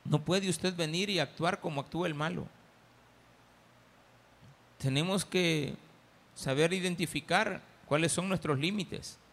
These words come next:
porque el malo eso quiere, que te comportes así. El malo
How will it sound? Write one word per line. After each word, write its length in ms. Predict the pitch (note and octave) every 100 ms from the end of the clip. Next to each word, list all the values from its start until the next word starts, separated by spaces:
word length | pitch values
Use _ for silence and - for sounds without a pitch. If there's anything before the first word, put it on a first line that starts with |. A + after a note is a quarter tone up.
| - - - - - - - - -
porque 220 | - D3+ E3
el 100 | D3+
malo 300 | D3+ A#3 A#3
eso 200 | G#3 F#3+
quiere, 340 | - A#3 A3+
que 100 | F3
te 140 | D#3+ D3+
comportes 460 | C#3+ F3+ F#3+ F3+
así. 320 | D3 - - C#4 - - - - - - - - - - - - - - - -
El 140 | D3+
malo 500 | D3+ F3+ B3+ B3 G3